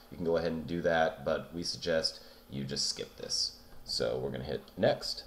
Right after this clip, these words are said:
Now here's the basic settings. So we have our site name, so we're gonna call this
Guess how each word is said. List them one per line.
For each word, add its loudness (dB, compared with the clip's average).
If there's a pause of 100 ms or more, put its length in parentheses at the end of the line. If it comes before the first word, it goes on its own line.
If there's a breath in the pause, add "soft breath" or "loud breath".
(1160)
Now 4
here's 4
the -2
basic 2
settings. 6
So -2
we 2
have 8
our 2
site 6
name, 2
so 4
we're 0
gonna 0
call 6
this 4